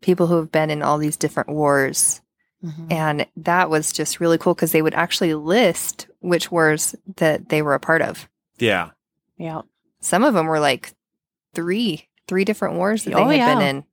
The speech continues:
Speaker 3: Yeah, there was one guy, he, he fought in the Spanish-American War, World War One, and World War Two. And looking at his life, so he spent mainly his entire life fighting in the wars.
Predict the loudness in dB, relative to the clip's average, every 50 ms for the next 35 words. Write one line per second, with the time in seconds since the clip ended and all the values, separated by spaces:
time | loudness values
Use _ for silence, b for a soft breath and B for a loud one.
0 | _ _ _ -8 -4 -2 -2 -2 0 2 2 2 2 0 -2 -2 0 2 2 4
1 | 4 4 2 0 0 -2 -2 -2 -2 -2 -4 -6 -8 -4 0 0 0 0 0 -4
2 | -10 -10 -8 -6 -4 -2 -4 -4 -4 -2 -4 -4 -4 -4 -6 -6 -2 -2 0 0
3 | 0 0 -2 -6 -10 _ -6 -4 -4 -2 -2 -2 -2 -2 -2 0 -2 -2 -2 -2
4 | -4 -6 -10 -10 -8 -6 -6 -6 -6 -6 -8 -8 -8 -6 -4 -4 -4 -4 -6 -10
5 | _ _ _ _ _ _ _ _ _ _ _ _ -4 -4 -2 -2 0 0 -2 0
6 | 0 0 0 0 0 0 -2 -4 0 2 2 4 4 2 0 -2 -4 -16 -16 -10
7 | -6 0 2 2 2 2 0 -4 -4 -2 0 0 0 0 -2 -4 -2 0 0 0
8 | 0 0 0 2 2 0 0 -2 -2 -4 -4 -4 -4 -4 -2 -2 0 0 0 0
9 | 0 -2 -2 -4 -6 -10 -8 -6 -6 -6 -8 -10 -14 -16 -18 -18 -18 -16 -16 -14
10 | -14 -14 -14